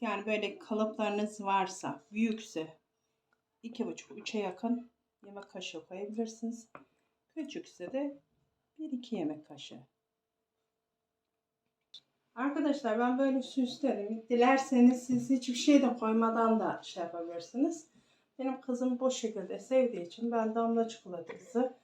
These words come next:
ve pasta süsü koydum. Ama siz dilerseniz boş, sade de çok lezzetli oluyor. Çünkü içinde muzlu bir puding var. Dediğim gibi çikolatalı puding de yapabilirsiniz.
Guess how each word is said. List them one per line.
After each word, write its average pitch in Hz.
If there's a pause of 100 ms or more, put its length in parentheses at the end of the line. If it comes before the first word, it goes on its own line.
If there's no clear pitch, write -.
(280)
ve 262 (100)
pasta 233
süsü 226
koydum. 175 (520)
Ama 247
siz 240
dilerseniz 196
boş, 220
sade 214
de 185
çok -
lezzetli 175
oluyor. 262
Çünkü 233
içinde 233
muzlu 233
bir 220
puding 202
var. 214 (420)
Dediğim 254
gibi 240
çikolatalı 240
puding 240
de 240
yapabilirsiniz. 202